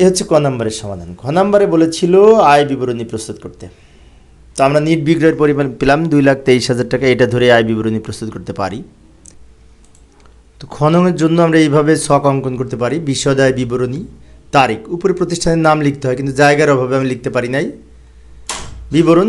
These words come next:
তিনটা টাকার ঘর। তো প্রথমে লিখব নিট বিক্রয় ক হতে প্রাপ্ত। ক নাম্বারে নিট বিক্রয় কত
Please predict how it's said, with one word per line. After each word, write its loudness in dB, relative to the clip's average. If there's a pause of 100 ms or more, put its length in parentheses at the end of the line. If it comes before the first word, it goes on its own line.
তিনটা 2
টাকার -2
ঘর। -8 (680)
তো -6 (100)
প্রথমে -2
লিখব 0 (800)
নিট 4 (100)
বিক্রয় 0 (120)
ক 2 (200)
হতে -2
প্রাপ্ত। -8 (1700)
ক -8 (140)
নাম্বারে 2
নিট -2
বিক্রয় -2
কত -2